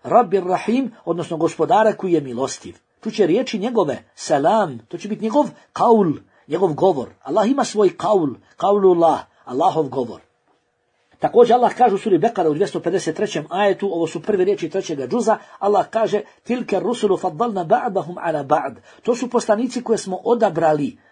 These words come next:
uzdigli jedne na drugima, odlikovali jedne na drugima, "minhum men kellem Allah." Među njima je bilo onih kojima je Allah govorio, sa kojima je Allah razgovarao.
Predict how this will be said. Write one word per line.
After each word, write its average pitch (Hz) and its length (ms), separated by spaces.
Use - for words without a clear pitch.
uzdigli 196 480
jedne 180 240
na 165 120
drugima, 147 500
odlikovali 190 540
jedne 175 240
na 160 100
drugima, 233 560
"minhum 254 420
men 214 200
kellem 190 380
Allah." 139 340
Među 135 220
njima 262 200
je 240 60
bilo 233 220
onih 262 260
kojima 226 320
je 208 160
Allah 214 440
govorio, 165 420
sa - 240
kojima 220 360
je 247 220
Allah 196 340
razgovarao. 156 800